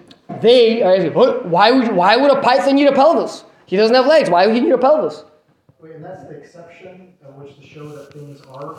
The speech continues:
Speaker 1: So they wanna claim it's a vestigial organ, right? 'Cause if, 'cause if God was designing everything, why would he give pel-, why would he give a python a pelvis? <laughs> But, <laughs> he had a reason why he gave a, a python a pelvis, 'cause once upon a time he did a bad thing, so he got his legs cut off.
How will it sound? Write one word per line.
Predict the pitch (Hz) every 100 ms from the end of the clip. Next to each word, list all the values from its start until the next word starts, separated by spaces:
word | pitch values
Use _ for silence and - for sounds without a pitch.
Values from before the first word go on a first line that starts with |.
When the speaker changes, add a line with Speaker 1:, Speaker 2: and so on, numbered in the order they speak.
| -
Speaker 1:
So | - 156
they | 214
wanna | 285 269 233
claim | 220 214 208
it's | 214
a |
vestigial | 175 185 208 160 226
organ, | 226 170 143 - - - - _ _ _ _ -
right? | 180 226 - -
'Cause | 190
if, | 196 196
'cause | - 180
if | 165 143
God | 185 233
was | 240 165
designing | 190 220 226 233
everything, | 311 311 180 147
why | 156
would | 170
he | 190 185
give | 170 196 -
pel-, | 202 220 214
why | 180 185
would | 180
he | 202
give | 185 202
a | 208
python | 202 214 220
a | 202
pelvis? | 233 247 - - -
<laughs> | _ _ _ _ _ _ _ _ _ _ _ _ _ _ _ _ _ _
But, | 185 160 185 190
<laughs> | 185 156 - - - _
he | 302 453 480 453 392
had | 349
a | 349
reason | 370 302
why | 247
he | 240
gave | 233 233
a, | 220 220
a | 185
python | 202 196
a | 196
pelvis, | 190 185 165
'cause | 185 170
once | 226 240
upon | 240 247
a |
time | 240 262 185
he | 175
did | 208
a | 190
bad | 202 202
thing, | 208 220 143
so | -
he | 165
got | 175
his | 175
legs | 190 190
cut | - 156
off. | 131 -